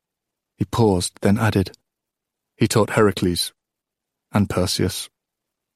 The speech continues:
"Not yet," he had said to me, but his mother had chosen differently. He stood and pulled off his tunic. It was hot,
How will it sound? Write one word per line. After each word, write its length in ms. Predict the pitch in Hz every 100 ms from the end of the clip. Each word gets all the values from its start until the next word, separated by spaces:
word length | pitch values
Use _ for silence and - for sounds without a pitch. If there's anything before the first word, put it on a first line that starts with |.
| _ _ _ _ _ _ _
"Not 380 | 113 123 - -
yet," 540 | 120 113 156 - - -
he 100 | 104
had 180 | 101 -
said 280 | - 98
to 100 | -
me, 260 | 95 90 92 _ _ _ _ _ _ _ -
but 140 | -
his 180 | 107 107
mother 240 | 98 92
had 160 | - -
chosen 360 | - 98 95
differently. 600 | 90 95 - 87 - 90 - _ _ _ _ _ _ _ _ _
He 100 | -
stood 440 | 110 - 127 98 - _ _
and 160 | - 98
pulled 280 | - 110 107
off 220 | 95 -
his 180 | 101 -
tunic. 480 | - 101 90 - - _ _ _ _ _ _ _ -
It 120 | 104
was 160 | 101 -
hot, 340 | 107 87 -